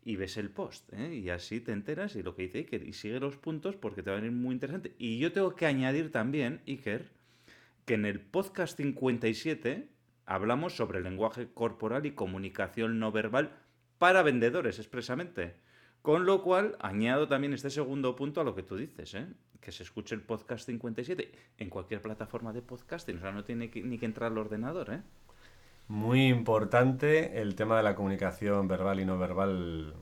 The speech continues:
Speaker 2: en el tema de la persuasión, Aitor. Buena puntualización.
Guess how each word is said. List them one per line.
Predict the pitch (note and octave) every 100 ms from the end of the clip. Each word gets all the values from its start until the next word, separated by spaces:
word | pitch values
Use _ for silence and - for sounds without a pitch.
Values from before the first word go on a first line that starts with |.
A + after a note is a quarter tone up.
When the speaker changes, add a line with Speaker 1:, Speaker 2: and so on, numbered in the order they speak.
| -
Speaker 2:
en | - F2
el | E2
tema | F#2 F2
de |
la | D#2 D2
persuasión, | D#2+ D#2 D2+ D#2
Aitor. | C#2+ - - -
Buena | - F#2+ F#2+ F#2+
puntualización. | G#2+ G#2+ G#2+ E2+ - - - -